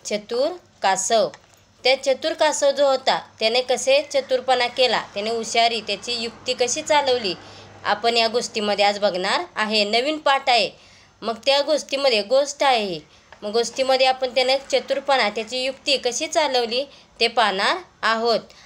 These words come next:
आता या गोष्टीमध्ये काय केले रे, तुम्हाला पुस्तक उघडल्यानंतर समजेल की काय केलंय. चित्र दाखवलेली आहेत प्राण्यांची, दोन प्राणी आहेत त्यामध्ये, त्या प्राण्यांची चित्रानुसार ते गोष्ट तयार केलेली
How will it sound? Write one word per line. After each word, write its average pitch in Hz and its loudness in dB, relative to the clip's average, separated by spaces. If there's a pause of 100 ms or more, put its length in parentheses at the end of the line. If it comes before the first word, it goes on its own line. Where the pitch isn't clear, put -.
(140)
आता 214 0
या 277 4
गोष्टीमध्ये 294 0
काय 277 2
केले 285 0
रे, 254 4
तुम्हाला 254 0
पुस्तक 294 -2
उघडल्यानंतर 277 0
समजेल 254 0
की 233 -12
काय 269 2
केलंय. 277 0 (720)
चित्र 339 0
दाखवलेली 285 2
आहेत 254 2 (120)
प्राण्यांची, 247 0
दोन 247 2
प्राणी 262 0
आहेत 233 2
त्यामध्ये, 220 0
त्या 233 2
प्राण्यांची 233 -4
चित्रानुसार 285 -2 (220)
ते 233 0
गोष्ट 240 -2 (100)
तयार 214 2
केलेली 208 -2